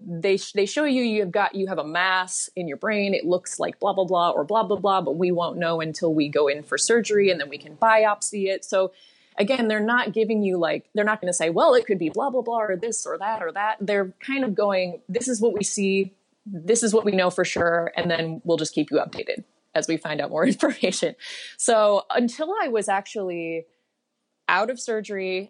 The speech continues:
had a follow-up M R I, and then had follow-ups with a radiation oncologist and an oncologist, that was when I really found out that I had cancer. And that was, like,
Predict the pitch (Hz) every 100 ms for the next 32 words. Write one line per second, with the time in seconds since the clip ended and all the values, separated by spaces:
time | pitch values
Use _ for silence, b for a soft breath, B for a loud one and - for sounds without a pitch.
0 | _ - 196 202 - 196 190 180 170 165
1 | 156 151 143 147 143 160 156 156 156 156
2 | 151 - - 165 151 - 151 147 147 -
3 | 156 147 _ _ 165 156 151 143 - 151
4 | 143 - 143 143 139 139 - 143 143 135
5 | 139 147 156 208 262 - 185 190 233 180
6 | - 185 180 160 151 160 151 - _ -
7 | 165 139 147 156 170 - 131 143 131 -
8 | 165 160 156 147 175 - 139 - -